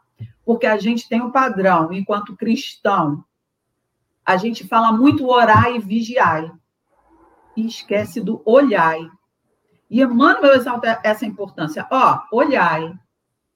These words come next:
Olhai o que que você tem, olhai o que você precisa ver ao seu redor. Né? Eu preciso, por exemplo, ver ao meu redor todas as coisas boas que eu sou grata.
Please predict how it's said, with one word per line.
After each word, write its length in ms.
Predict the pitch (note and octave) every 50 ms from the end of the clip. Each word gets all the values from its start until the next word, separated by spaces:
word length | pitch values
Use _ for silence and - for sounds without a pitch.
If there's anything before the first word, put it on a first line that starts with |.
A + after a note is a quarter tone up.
| _ _ _ _ _ _ -
Olhai 240 | - B4 C5 A#4+ G#4
o 40 |
que 120 | - C#4+ -
que 80 | -
você 300 | - G#3+ A3 A3 - G#3+
tem, 500 | F#3+ - _ - G3 F#3 F#3 F#3 F#3 - - - _ _
olhai 360 | - A3+ A#3 A#3+ B3 B3 C4
o 60 | C4 B3
que 200 | - A3+ G#3 - _ _ _ _ _ _ _ _ _ _ _ _ _ _ _ _ _ _ _
você 400 | - A3 B3+ B3+ A#3+ - - C4+
precisa 600 | C4 C4+ B3+ B3 A#3+ B3 - D#4 F4 E4+ D4+ C4
ver 240 | A3+ G3 G3+ G#3+ G3+
ao 80 | G3 F#3+
seu 200 | F#3 - F#3 E3+
redor. 360 | E3 E3+ D#3+ D3 - - - _ _ _ _ _ _ _ _ _ _ _ _ _ _ _ _ _ _ - - _ _ _ _ _ _ _ _ _ _ _ _ -
Né? 220 | A3+ A3 B3 C4+ C#4+ C#4+ - - -
Eu 120 | C4 C#4+
preciso, 480 | C#4+ E4+ D#4 D#4+ - - C4 A3+ - F#3+
por 140 | G3+ G3 F#3
exemplo, 760 | F#3 F3+ D#3+ G3 A3+ A#3 A#3 G#3 F#3 - E3+ D3+ D3+ - _ _ _ _ _ _ _ _ _
ver 200 | - F3 A#3 C4
ao 100 | C4 A#3
meu 140 | G#3+ G3+ G3
redor 600 | G3+ F#3 F3 D#3+ D#3+ G3 A3 A#3 A3 G#3 - - _
todas 240 | - C4+ B3+ C#4+ C4+
as 160 | C#4 C#4 C4+
coisas 380 | - - B3 A#3+ A#3 B3 A#3+ A#3+
boas 420 | G3 F3+ F#3+ G#3 G#3+ A3 A3+ A3
que 100 | - -
eu 60 | A3+ A3
sou 260 | - - B3 - A#3+
grata. 540 | A3 G3+ F#3+ F#3 F#3 - - - - -